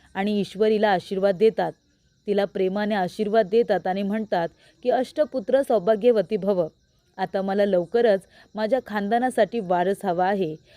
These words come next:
अशी मागणीसुद्धा आजीने ईश्वरी आणि अर्णव या दोघांकडे केलेली असते. आणि त्याचबरोबर प्रेक्षकांनो,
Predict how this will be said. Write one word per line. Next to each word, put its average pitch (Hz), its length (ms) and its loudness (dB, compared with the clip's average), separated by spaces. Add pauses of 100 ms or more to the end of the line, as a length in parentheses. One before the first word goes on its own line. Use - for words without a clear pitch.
(140)
अशी 190 220 -2
मागणीसुद्धा 190 680 0
आजीने 175 500 0 (320)
ईश्वरी 247 440 2
आणि 247 280 -4
अर्णव 233 520 0
या 185 180 0
दोघांकडे 185 640 -2
केलेली 175 380 -2
असते. 185 400 0 (420)
आणि 190 260 -4
त्याचबरोबर 202 640 -2
प्रेक्षकांनो, 196 840 -4